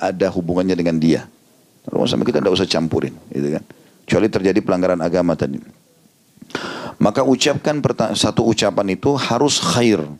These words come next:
Makna khair adalah kebaikan, bermakna. Kalau mau bertanya, tanya tentang pendidikan, pendidikan anak, masalah pelayanan suami, bagaimana, eh, apa, memenuhi kebutuhan istri, bagaimana i-, khidmat sama orang tua,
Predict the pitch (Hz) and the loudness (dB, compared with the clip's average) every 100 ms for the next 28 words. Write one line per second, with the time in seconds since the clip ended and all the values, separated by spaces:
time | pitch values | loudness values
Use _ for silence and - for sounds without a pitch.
0 | _ _ _ _ - 110 120 127 107 120 | _ _ _ _ -2 0 2 0 0 0
1 | 135 110 120 127 101 87 95 87 76 - | 2 2 2 0 0 0 -2 -4 -6 -10
2 | _ - 82 90 95 92 90 78 76 - | _ -6 -2 0 0 -2 -2 -6 -8 -18
3 | - - - - - - 143 156 151 151 | -20 -16 -16 -16 -8 2 2 4 2 2
4 | 156 165 - 107 113 113 101 101 98 92 | 0 -2 0 -2 0 -2 -2 -2 -2 0
5 | 90 101 92 92 87 82 98 87 90 87 | 2 2 0 -2 0 -2 -2 -2 -2 -2
6 | 95 95 90 90 92 92 90 87 - 85 | 0 0 2 2 0 -2 -4 -4 0 0
7 | 92 90 85 - 85 87 90 87 92 87 | 2 2 0 0 0 0 0 0 0 0
8 | 87 90 90 87 82 85 85 87 87 87 | 2 2 2 2 0 -2 -2 -2 0 -2
9 | 82 78 85 85 82 80 90 87 85 87 | -2 0 2 2 2 0 0 0 0 0
10 | 85 82 87 87 92 - 90 92 82 82 | 0 0 0 0 -2 0 0 2 2 0
11 | 87 92 90 85 95 85 - 82 107 87 | 0 0 0 0 0 -2 -2 -4 -2 0
12 | 90 87 87 82 90 85 101 92 92 | 0 0 0 0 -2 0 2 4 2